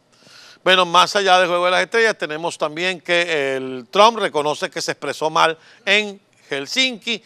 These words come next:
y actividad de un volcán amenaza el turismo en Hawái. Vamos ahora a revisar otro periódico. Habitualmente lo hacemos con el dos mil uno. Yandri, ¿tenemos el dos mil uno? Vamos a poner el dos mil uno en pantalla para que ustedes tengan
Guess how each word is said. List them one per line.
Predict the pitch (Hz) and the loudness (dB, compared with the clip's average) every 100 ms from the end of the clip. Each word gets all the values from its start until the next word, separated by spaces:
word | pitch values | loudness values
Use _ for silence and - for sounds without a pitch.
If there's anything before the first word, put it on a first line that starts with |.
| - _ | -20 _
y | 175 | -2
actividad | 180 170 175 170 208 190 | -2 0 -4 4 4 4
de | 170 | 2
un | 170 | -2
volcán | 175 139 165 160 165 | -4 2 2 2 -2
amenaza | 156 143 135 143 131 147 147 | -6 -6 -4 -4 -2 -2 -2
el | 175 170 | -4 -8
turismo | 131 131 131 123 131 131 _ _ _ - | -8 -10 -10 -12 -12 -12 _ _ _ -2
en | 165 165 160 _ | -2 -2 -10 _
Hawái. | - 131 107 85 71 _ _ _ - | -6 -4 -4 -10 -14 _ _ _ -4
Vamos | 214 196 | -2 2
ahora | 190 185 | 2 2
a | |
revisar | 160 147 165 165 175 | 0 -6 0 0 0
otro | 147 131 160 | -8 -8 -10
periódico. | 190 208 269 247 190 - - _ _ _ _ | -8 -2 0 0 -2 -8 -20 _ _ _ _
Habitualmente | 135 131 123 151 160 151 165 | -6 -6 -4 -6 -4 -6 -6
lo | 143 | -6
hacemos | 151 160 | -6 -8
con | 156 | -8
el | 143 | -8
dos | 135 | -8
mil | 160 208 | -8 -6
uno. | 196 | -6
Yandri, | 190 220 160 | -8 -8 -12
¿tenemos | 135 151 185 | -14 -12 -12
el | 165 | -12
dos | |
mil | 180 226 | -14 -14
uno? | 147 | -12
Vamos | 123 135 147 | -10 -10 -10
a | |
poner | 135 135 | -12 -12
el | 139 | -12
dos | 123 | -12
mil | 131 | -16
uno | 131 | -16
en | 131 | -14
pantalla | 131 113 139 143 | -12 -8 -6 -6
para | 139 123 | -8 -12
que | 95 | -12
ustedes | 117 - 160 143 - _ _ _ _ | -16 -6 -4 -4 -10 _ _ _ _
tengan | 139 135 123 135 | -8 -8 -10 -14